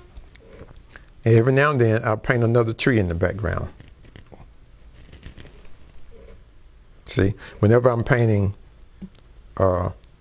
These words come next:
perpendicular, it's a tree. I'm just trying to make this look like detail, a lot of detail. Remember, we do small details last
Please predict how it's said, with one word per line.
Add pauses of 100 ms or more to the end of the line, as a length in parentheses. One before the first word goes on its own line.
(380)
perpendicular, (280)
it's
a
tree. (1300)
I'm
just
trying
to
make
this
look
like
detail, (800)
a
lot
of
detail. (1000)
Remember,
we
do
small
details
last